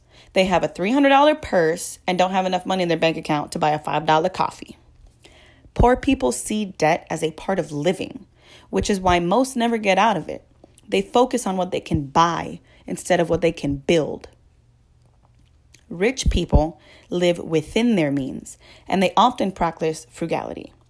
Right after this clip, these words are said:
This is how rich people keep their wealth. They realize that it's not about how much you earn, but how much you save.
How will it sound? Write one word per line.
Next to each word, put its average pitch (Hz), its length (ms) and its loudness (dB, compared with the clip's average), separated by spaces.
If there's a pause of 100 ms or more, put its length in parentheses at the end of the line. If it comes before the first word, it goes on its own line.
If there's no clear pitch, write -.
(440)
This 196 180 0
is 226 100 -2
how 233 140 4
rich 170 280 -2
people 156 280 -4
keep - 400 -8
their 151 260 0
wealth. - 480 -2 (420)
They 190 140 4
realize 185 640 0
that 175 140 0
it's 170 180 -6
not 220 220 0
about 233 240 -2
how 202 140 -6
much 190 260 -4
you - 100 -8 (120)
earn, 180 440 -4 (300)
but 175 140 -4
how 180 160 -2
much 175 240 -6
you 160 80 -6
save. - 680 -6